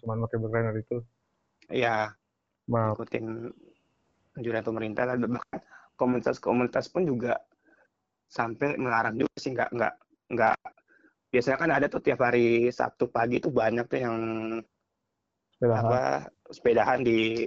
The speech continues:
Speaker 2: sekitar Sudirman situ kan. Nah, di si komunitas itu pun juga akhirnya me-, menghentikan semua acara goes barengnya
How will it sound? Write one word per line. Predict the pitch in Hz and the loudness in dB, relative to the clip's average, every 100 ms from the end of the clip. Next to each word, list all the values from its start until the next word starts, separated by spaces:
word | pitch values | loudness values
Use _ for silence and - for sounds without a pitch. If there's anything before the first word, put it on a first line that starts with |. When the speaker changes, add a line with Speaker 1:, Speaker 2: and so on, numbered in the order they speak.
| - | -6
Speaker 2:
sekitar | - 120 117 113 | -6 -2 0 0
Sudirman | 127 113 113 - | 0 0 -2 -4
situ | 104 104 - 117 | -8 -8 -6 -4
kan. | 117 127 - - - - | -4 -8 -12 -20 -20 -10
Nah, | 113 110 110 - - - _ - | -2 -2 -2 -8 -20 -20 _ -8
di | - 123 120 120 - _ _ | 0 4 4 4 2 _ _
si | - 131 123 | -4 -2 2
komunitas | 123 120 120 131 | 2 2 2 0
itu | 135 | 0
pun | - 180 | 2 2
juga | 147 - | 2 0
akhirnya | - 120 151 - - | 0 0 0 -2 -4
me-, | - 120 120 120 120 - | -2 0 0 0 -2 -4
menghentikan | - 117 117 117 120 120 | -2 0 0 0 0 -2
semua | 117 120 117 117 117 - - - _ _ _ | -2 -2 -2 0 -2 -6 -18 -20 _ _ _
acara | - - 117 117 117 | -4 -2 2 2 2
goes | 110 92 113 120 117 | 0 -2 2 2 2
barengnya | 117 117 117 113 | 2 2 2 2